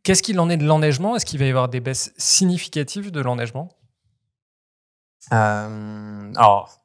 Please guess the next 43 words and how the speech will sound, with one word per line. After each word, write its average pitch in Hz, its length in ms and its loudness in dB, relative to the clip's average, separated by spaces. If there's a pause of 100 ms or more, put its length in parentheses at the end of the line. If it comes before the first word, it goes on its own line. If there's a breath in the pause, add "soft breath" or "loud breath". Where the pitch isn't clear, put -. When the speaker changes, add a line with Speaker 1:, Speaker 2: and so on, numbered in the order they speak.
(240)
Speaker 2:
ça 113 100 0
dépend 117 160 4
de 131 60 -2
l'altitude. 117 460 -8 (460 soft breath)
Significative 123 720 0
à 120 40 4
basse 117 200 0
altitude, 123 420 -6
oui, 110 180 -2
je 101 120 -10
pense 98 240 -6
qu'on 110 140 -14
peut 107 120 -8
dire 104 180 -6
ça. 135 340 -4 (520 soft breath)
Euh, 107 460 0 (220)
là, 131 100 2
je 135 80 -2
peux 139 80 -8
expliquer 127 300 -6
rapidement. 127 680 0 (220)
En 104 160 -6
gros, 123 240 4
en 135 80 0
montagne, 135 520 -4
on 120 120 -4
a 117 40 -4
des 110 120 -6
précipitations 127 800 -4
qui 123 160 -4
vont 117 180 0
être 120 160 -4
à 113 60 -8
peu 131 100 -2
près 139 200 -2
constantes 131 760 -4
en 107 140 -8
termes 117 180 0
de 113 80 0
cumul 127 340 -2
global 120 360 -2
sur 113 160 -10
l'année. 127 440 -8